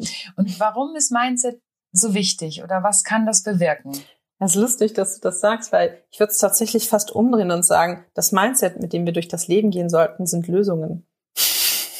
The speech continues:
Speaker 1: Ja.
Speaker 2: Okay.
Speaker 1: <laughs> Ja, das heißt, ähm, dass, ähm, man an, an eine innere Haltung entwickelt und das ist letztendlich auch das, wo das systemische Coaching herkommt, ähm, dass Probleme Lösungen sind. Also das ist so ein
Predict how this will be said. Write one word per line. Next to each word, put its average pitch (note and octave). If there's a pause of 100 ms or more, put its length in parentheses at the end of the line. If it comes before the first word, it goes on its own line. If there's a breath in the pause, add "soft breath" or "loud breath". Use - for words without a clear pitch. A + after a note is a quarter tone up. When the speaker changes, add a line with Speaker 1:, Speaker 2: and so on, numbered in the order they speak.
(680 loud breath)
Speaker 1:
Ja. E3
Speaker 2:
Okay. A3+
Speaker 1:
<laughs> - (1120 loud breath)
Ja, E3 (260 loud breath)
das F#3
heißt, F#3
ähm, F3 (240)
dass, E3+
ähm, E3+
man F3
an, F3
an E3
eine F3+
innere G3
Haltung G3+
entwickelt G#3
und -
das F3
ist F3
letztendlich E3+
auch E3+
das, -
wo -
das -
systemische -
Coaching F3
herkommt, F#3 (400 loud breath)
ähm, F3+ (140)
dass E3+
Probleme G3+ (460)
Lösungen F3+
sind. - (300)
Also -
das E3+
ist -
so -
ein -